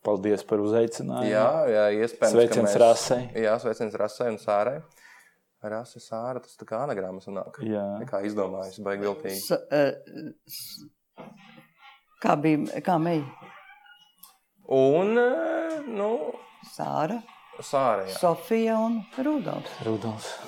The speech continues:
Speaker 2: Ā, nu, paldies jums visi. Iespējams, ka mēs Ģimu vēl šeit satiksim. Kas, kas zina, kā tur Rasai. Un, ā, Ritai, paldies par piedalīšanos. Mēs novēlam tev labus aktierus un, ā, mierīgus
Speaker 3: Aktieri ir labi.
Speaker 2: režisorus.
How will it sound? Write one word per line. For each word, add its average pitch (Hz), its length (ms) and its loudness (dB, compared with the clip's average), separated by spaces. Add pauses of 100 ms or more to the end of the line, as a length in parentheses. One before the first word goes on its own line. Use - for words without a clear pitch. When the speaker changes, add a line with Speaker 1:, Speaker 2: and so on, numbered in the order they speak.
(760)
Speaker 2:
Ā, 139 680 10
nu, 165 260 6
paldies 185 540 6
jums 185 220 2
visi. 165 260 4
Iespējams, 156 400 2
ka 139 140 0
mēs 123 360 2
Ģimu 117 380 2
vēl 101 140 6
šeit - 220 -2
satiksim. 226 680 2 (140)
Kas, - 240 -6
kas 107 280 0
zina, 160 300 2
kā 214 200 4
tur 208 200 0
Rasai. 208 420 2
Un, 113 320 0
ā, 104 840 0 (200)
Ritai, 104 680 0
paldies 101 340 -4
par 101 240 -4
piedalīšanos. 143 800 -2
Mēs 117 160 -6
novēlam 101 420 0
tev 98 220 -2
labus 104 320 0
aktierus 113 640 -4
un, 101 180 -4
ā, 98 120 -4 (240)
mierīgus 98 180 0
Speaker 3:
Aktieri 190 340 2
ir 180 80 4
labi. 175 180 4
Speaker 2:
režisorus. 160 500 2